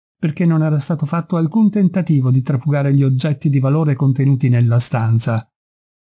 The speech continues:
Il signor Edoardo Lukács era una figura tanto nota e popolare che la sua fine violenta e misteriosa susciterà un profondo dolore e partecipazione fra i suoi numerosi amici. "Bene, Watson,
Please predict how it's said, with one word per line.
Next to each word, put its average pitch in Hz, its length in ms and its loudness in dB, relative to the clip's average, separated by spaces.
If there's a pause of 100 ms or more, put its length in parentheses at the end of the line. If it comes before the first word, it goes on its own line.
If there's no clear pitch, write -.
(220)
Il 160 120 -4
signor 147 300 0
Edoardo 131 420 0
Lukács 151 600 -2
era 143 200 -2
una 143 140 2
figura 151 380 0
tanto 156 520 -2
nota 143 260 0
e 131 80 -2
popolare 147 680 -2 (260)
che - 120 -2
la 151 100 2
sua 147 160 -2
fine 175 260 0
violenta 156 480 0
e 147 60 2
misteriosa 139 840 0 (340)
susciterà 208 560 -2
un 208 80 2
profondo 214 440 0
dolore 220 360 0
e 208 100 -4
partecipazione 165 1120 -2
fra 143 160 -4
i 139 60 0
suoi 135 320 0
numerosi 131 400 2
amici. 120 580 0 (720)
"Bene, 202 400 0
Watson, 135 720 0